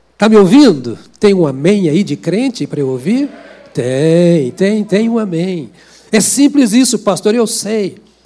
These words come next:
Eu sei que isso é coisa muito simples. Mas nós não podemos nos esquecer dessas realidades. Então, quando viemos à casa do Senhor, a gente vem pensando assim, "Lá eu vou encontrar com um irmão.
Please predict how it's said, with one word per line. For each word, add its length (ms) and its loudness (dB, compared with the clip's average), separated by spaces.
Eu 100 -2
sei 360 -2
que 160 -4
isso 160 -4
é 60 -4
coisa 280 -4
muito 260 -8
simples. 640 -10
Mas 180 0
nós 220 0
não 180 2
podemos 600 2
nos 180 -2
esquecer 960 -2
dessas 400 -2
realidades. 800 -10
Então, 360 0
quando 480 0
viemos 540 -2
à 80 -2
casa 300 -4
do 100 -8
Senhor, 320 0
a 80 -2
gente 260 -4
vem 300 -2
pensando 500 -8
assim, 220 -10
"Lá 220 -8
eu 80 -8
vou 120 -2
encontrar 440 -6
com 140 -10
um 40 -4
irmão. 320 -8